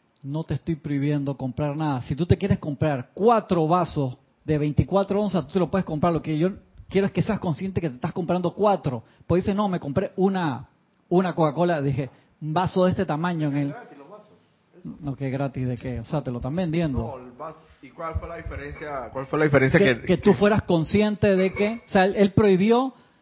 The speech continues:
Speaker 1: el, lo-, los vasos grandes en los restaurantes como McDonald's, seven eleven, todas
Speaker 2: Ah,
Speaker 1: estas cosas,
Speaker 2: ok.
Speaker 1: el alcalde de Nueva York.
Speaker 2: Pero entonces, si yo iba a un McDonald's, no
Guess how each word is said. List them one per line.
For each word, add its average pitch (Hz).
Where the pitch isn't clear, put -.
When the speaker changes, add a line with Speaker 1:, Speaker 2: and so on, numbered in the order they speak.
Speaker 1:
el, 165
lo-, 165
los 165
vasos 196
grandes 156
en 170
los 160
restaurantes 170
como 151
McDonald's, 170
seven 160
eleven, 170
todas -
Speaker 2:
Ah, -
Speaker 1:
estas 123
cosas, 151
Speaker 2:
ok. 110
Speaker 1:
el 104
alcalde 180
de 175
Nueva 151
York. 143
Speaker 2:
Pero 151
entonces, 165
si 147
yo 143
iba 156
a 165
un 156
McDonald's, 151
no 135